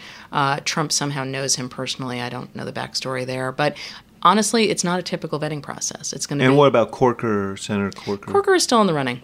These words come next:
Speaker 1: but I, I think he's a longer shot.
Speaker 2: Uh, we gotta run, but I wanna, I'd be remiss if I didn't ask you on the Hillary side. She just had a big, um, event with Elizabeth Warren that got a lot of
Speaker 1: Mm-hmm.
Speaker 2: notice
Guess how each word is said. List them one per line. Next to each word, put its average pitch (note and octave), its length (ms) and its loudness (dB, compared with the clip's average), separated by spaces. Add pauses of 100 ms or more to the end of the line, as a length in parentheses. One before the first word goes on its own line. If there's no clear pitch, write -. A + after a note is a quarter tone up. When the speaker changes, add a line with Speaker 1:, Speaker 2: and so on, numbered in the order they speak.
Speaker 1:
but C#3+ 120 2
I, C#3+ 180 4
I - 20 -2
think C#3+ 140 -4
he's C3+ 120 -6
a C3+ 60 -4
longer B2 260 -4
shot. - 300 -6 (520)
Speaker 2:
Uh, B2+ 440 6 (560)
we C#3 100 2
gotta C3 220 8
run, B2+ 240 8
but A#2+ 100 6
I B2 60 8
wanna, B2+ 320 6
I'd A#2 300 4
be B2+ 120 4
remiss A#2 380 4
if - 100 0
I B2 40 8
didn't A2+ 180 6
ask A2 260 2
you A2+ 80 4
on G2+ 100 4
the G2+ 80 2
Hillary B2+ 360 4
side. A2+ 240 2
She - 120 2
just A#2 280 0
had A#2 240 4
a G#2 100 4
big, G2 380 0
um, G2+ 340 2 (240)
event G#2 380 2
with G2 360 -2
Elizabeth G2+ 560 -2
Warren G2+ 460 2
that F#2+ 180 -2
got G2 160 -4
a F#2+ 60 -2
lot F#2+ 220 0
of E2+ 80 -2
Speaker 1:
Mm-hmm. F#2+ 100 0
Speaker 2:
notice F#2+ 480 0